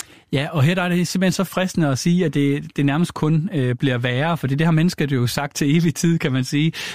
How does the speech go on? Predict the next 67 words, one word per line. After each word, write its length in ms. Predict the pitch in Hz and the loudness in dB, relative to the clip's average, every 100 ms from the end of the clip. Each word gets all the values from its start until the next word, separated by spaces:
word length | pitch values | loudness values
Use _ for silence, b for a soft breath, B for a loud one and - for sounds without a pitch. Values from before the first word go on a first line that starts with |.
| - | -2
Men 120 | 165 | 0
man 120 | 156 | 2
har 160 | 147 214 | 2 0
jo 80 | 185 | 2
den 140 | 170 | 2
der 60 | 175 | 0
oplevelse 580 | 180 185 139 131 - | 0 0 0 0 0
af, 240 | 170 175 - | -2 -2 -4
at, 300 | 147 139 - B B B B 131 | -4 -4 -6 B B B B -2
øh, 920 | 127 135 71 65 64 64 - 64 - - - _ - | -2 -2 -4 -6 -8 -10 -12 -14 -16 -16 -20 _ -4
at 140 | 139 - - _ _ _ - | -4 -4 -14 _ _ _ -6
at 80 | 120 | -2
forstå 640 | 175 - - 202 185 131 - - | -2 -2 0 2 2 -2 -6 -4
det 80 | 165 | -2
accelererende 680 | 123 - 135 147 156 127 | -2 -2 -2 0 0 0
eller 120 | 120 117 | 0 0
det 100 | 113 | -2
eksponentielle, 520 | - 117 110 160 147 | -2 0 0 0 0
det 120 | 147 | 0
har 160 | - 156 | 0 -2
vi 100 | 147 | -2
bare 180 | 135 | -2
rigtig, 280 | 147 175 - | -4 -6 -4
rigtig 220 | 151 - | -4 -4
svært 300 | - 170 165 | -2 0 0
ved. 120 | 165 180 _ B B B | -2 -4 _ B B B
Fordi 300 | - 160 180 | 0 4 4
vi 80 | 175 | 4
er 40 | 165 | 4
gearet 300 | 170 190 196 | 2 2 0
til 140 | 143 | -2
en 120 | 131 | 0
verden, 420 | 131 135 156 147 | 0 -2 -2 -2
der 240 | 139 107 110 | -2 -4 -4
er, 40 | |
mm, 280 | 127 127 131 | -2 -2 -4
ret 320 | - 131 147 | -6 -6 -6
stabil. 420 | - - 123 156 | -6 -4 0 0
Det 80 | 135 | 0
kan 100 | 147 | 0
godt 140 | 185 214 | 0 2
være, 60 | |
den 60 | 196 | 2
er 40 | |
dynamisk 500 | 143 147 160 175 - | 2 2 2 0 0
i 40 | 151 | 0
den 120 | 165 | 0
forstand, 300 | - 160 156 | -2 -2 0
at 60 | |
lige 120 | 143 165 | 0 2
pludselig 220 | 175 156 | 2 0
kommer 280 | 143 120 110 | 0 0 0
svingende 460 | - 147 175 151 | 0 2 4 2
et 140 | 113 - | 0 0
dyr 240 | 180 156 | 2 2
ind, 240 | 143 151 | 0 0
eller 220 | 127 123 113 | 0 0 0
en 180 | 110 | 0
stamme, 360 | 107 120 120 156 | 0 -2 2 2
der 80 | 117 | 0
kommer 240 | 131 123 | -2 0
og 240 | 123 110 117 | 0 0 0
jager 220 | 113 117 | 0 0
en 300 | 117 143 127 | 2 2 2
væk, 180 | 151 - | 0 -2
eller 180 | 110 | 0
noget. 300 | 110 117 139 | 0 2 0